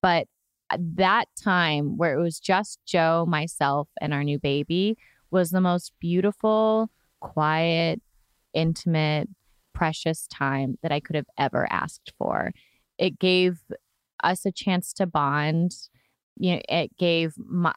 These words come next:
me a chance to heal privately, which is really nice, and, and breastfeed privately, which is really nice. And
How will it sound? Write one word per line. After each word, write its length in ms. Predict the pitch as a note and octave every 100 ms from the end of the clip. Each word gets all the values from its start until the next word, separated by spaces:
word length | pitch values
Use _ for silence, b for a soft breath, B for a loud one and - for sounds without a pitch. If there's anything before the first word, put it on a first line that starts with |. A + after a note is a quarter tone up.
| -
me 320 | F3+ F3+ G3
a 60 | G3+
chance 480 | - F3+ D#3+ - -
to 100 | -
heal 840 | E3+ - E3 D3 C#3 D3 E3 G#3+ - _ _ - -
privately, 840 | - B2 C3+ F3+ - F#3+ A3+ C4 C4
which 180 | - A#3
is 180 | A#3+ A3+
really 220 | A#3+ A#3+
nice, 560 | A#3+ A#3+ B3 C4 - -
and, 340 | - D#3+ D#3 -
and 340 | D3+ D3 D3 - - -
breastfeed 560 | D3+ F3 - G#3 G3
privately, 720 | - G3+ G#3 G#3+ A#3 A#3+ A#3+ A#3+ _ -
which 220 | A3+ -
is 160 | A3+
really 220 | A#3 A3 A3+
nice. 460 | A3 A3 A3 - - B B B B
And 320 | F3 F#3+ F#3